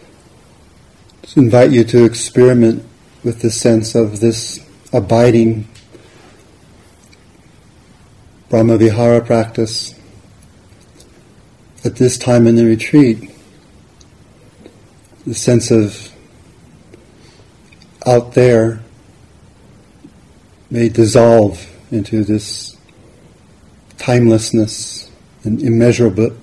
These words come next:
immeasurability, the nature of the Brahmavihara is having no, no limit.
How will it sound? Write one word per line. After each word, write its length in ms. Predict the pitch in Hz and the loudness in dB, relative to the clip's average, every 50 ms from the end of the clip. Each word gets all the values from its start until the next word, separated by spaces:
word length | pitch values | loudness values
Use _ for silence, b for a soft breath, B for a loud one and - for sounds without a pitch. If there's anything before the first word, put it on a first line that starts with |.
| _ - | _ -10
immeasurability, 1300 | 127 - - - 120 117 113 113 117 117 104 113 110 104 98 110 117 120 123 120 113 - 117 104 98 95 - - - _ _ _ _ _ _ _ _ - _ b b b b b b b b b b b b _ _ _ _ _ | -8 -8 -8 -6 -4 -2 0 0 0 0 -2 -2 -4 -4 -2 -2 -2 0 0 -2 -2 -4 -6 -8 -8 -8 -12 -20 -20 _ _ _ _ _ _ _ _ -20 _ b b b b b b b b b b b b _ _ _ _ _
the 100 | - 110 | -4 0
nature 460 | 107 113 110 107 - - 113 110 110 | 2 2 2 0 0 0 -2 0 0
of 300 | 107 107 107 - - - _ _ _ _ _ _ _ _ _ _ _ _ _ _ _ _ _ _ _ _ _ _ - - | -2 -2 -6 -10 -18 -20 _ _ _ _ _ _ _ _ _ _ _ _ _ _ _ _ _ _ _ _ _ _ -16 -12
the 100 | - 107 | -10 -6
Brahmavihara 680 | 101 107 107 107 110 107 110 110 104 113 113 110 110 | -2 0 0 2 2 2 0 0 0 0 0 2 0
is 120 | 107 107 | 0 -2
having 360 | - 101 113 110 117 117 110 107 | -4 -6 -4 -2 0 0 2 2
no, 340 | 113 110 107 104 113 - - - - - _ _ | 2 2 0 0 -4 -6 -12 -20 -20 -20 _ _
no 180 | - 113 113 107 | -6 -4 -2 -2
limit. 500 | 104 101 107 110 117 117 110 110 - | -2 -2 -2 0 0 -2 -2 -4 -10